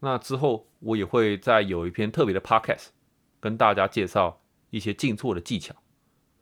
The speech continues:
去帮助自己能更有效率的锻炼自己的心智。之后希望让有兴趣的大家也可以身体力行的去踏上这一段自我发现的旅程，去尝试了解自己的意识形态，从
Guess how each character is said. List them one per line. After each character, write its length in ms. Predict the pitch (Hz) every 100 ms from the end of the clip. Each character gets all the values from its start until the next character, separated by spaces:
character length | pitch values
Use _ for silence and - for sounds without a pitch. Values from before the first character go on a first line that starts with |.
| _ _ _
去 160 | -
帮 240 | 110 117 117
助 160 | 117
自 100 | 107
己 140 | 117 82
能 160 | 76 82
更 200 | 131 107
有 140 | 76
效 260 | 76 123 95
率 160 | 104
的 140 | 82 - _ _ _
锻 160 | - 101
炼 160 | 104
自 140 | - 101
己 80 | 92
的 100 | -
心 220 | 90 85
智。 180 | 82 76 _ _ _ _ _ _ _ _
之 140 | -
后 340 | 95 98 82 -
希 200 | - -
望 140 | 107 104
让 220 | 104 92
有 140 | 85
兴 200 | 78 117
趣 120 | 104
的 100 | 95
大 160 | 92 95
家 300 | 92 85 82 _ _ _
也 140 | 85
可 140 | - 98
以 80 |
身 240 | 82 117 120
体 160 | 90
力 160 | 101 131
行 160 | - 85
的 100 | 87
去 100 | -
踏 220 | - 98
上 220 | - 98
这 60 | 90
一 80 | 85
段 280 | 95 80 - _ _
自 260 | _ 151 120
我 220 | 90 78
发 240 | 73 101 98
现 140 | 95
的 60 | 76
旅 120 | 76
程， 180 | - - _ _ _ _ _ _
去 140 | 127
尝 260 | - 98 101
试 180 | - 107
了 280 | 90 85 117
解 160 | 101
自 160 | 78 104
己 80 | 82
的 80 |
意 180 | 80 113
识 160 | 92 98
形 220 | - -
态， 220 | 95 - _ _ _ _ _ _ _ _ _
从 260 | - 107